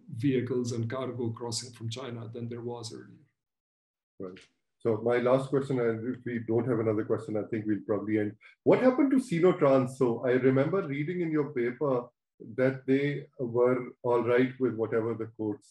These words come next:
Speaker 2: said. So
Speaker 1: Oh, yeah.
Speaker 2: was it a lack of commercial objective from their side? Because that's very interesting from, for the broader B R I as well, where you have this local activism,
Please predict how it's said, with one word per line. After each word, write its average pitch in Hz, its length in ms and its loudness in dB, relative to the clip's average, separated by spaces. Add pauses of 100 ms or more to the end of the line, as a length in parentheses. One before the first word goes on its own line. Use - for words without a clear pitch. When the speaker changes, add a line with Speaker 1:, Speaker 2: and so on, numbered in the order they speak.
Speaker 2:
said. 104 220 -2 (400)
So 131 260 4
Speaker 1:
Oh, - 20 -2
yeah. 156 140 6
Speaker 2:
was 151 160 2
it 240 120 -4 (120)
a 165 80 0
lack 143 480 0
of - 120 -4 (180)
commercial 123 840 0 (140)
objective 113 640 -4 (100)
from 135 220 0
their 123 200 4
side? 175 220 2
Because 185 240 0
that's 180 280 2
very 214 160 2
interesting 196 580 -6
from, 165 280 -2
for 160 140 0
the 151 80 0
broader 131 380 0
B 127 220 2
R 113 200 2
I 110 160 2
as 98 100 -4
well, 104 260 -4 (840)
where 139 560 4 (320)
you 147 220 4
have 165 320 0
this 185 260 -8
local 151 480 4
activism, 127 840 -2